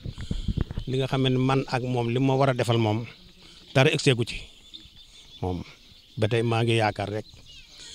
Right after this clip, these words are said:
da-, dañu yaakaar ne ku toll ne Bill Clinton, bu ñëwee ci nit, lu bon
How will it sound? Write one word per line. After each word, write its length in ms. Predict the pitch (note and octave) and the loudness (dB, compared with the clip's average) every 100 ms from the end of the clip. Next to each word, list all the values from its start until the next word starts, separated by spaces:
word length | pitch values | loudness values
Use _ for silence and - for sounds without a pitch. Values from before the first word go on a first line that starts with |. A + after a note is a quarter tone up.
| - - | -10 0
da-, 220 | A2+ A#2 | 2 0
dañu 240 | A#2+ A#2+ B2 | 0 0 2
yaakaar 360 | A2+ A2+ A2+ | 2 0 -2
ne 60 | A2 | -2
ku 120 | A#2 A#2 | -4 0
toll 140 | C3 C3+ | 4 4
ne 100 | B2+ | 4
Bill 220 | B2 B2 | 4 2
Clinton, 400 | A#2+ A2 G#2 - - - - - - - - - - - - - - | 4 2 2 -2 -4 -12 -16 -16 -8 -8 -8 -16 -18 -18 -20 -18 0
bu 60 | B2 | 6
ñëwee 300 | C3 C3 C3 | 8 8 8
ci 120 | C#3+ | 8
nit, 160 | C3+ B2 - - - - - - - - - - - | 6 4 -4 -16 -10 -10 -10 -14 -14 -14 -14 -12 2
lu 140 | C3 | 4
bon 180 | D3 D#3+ | 6 6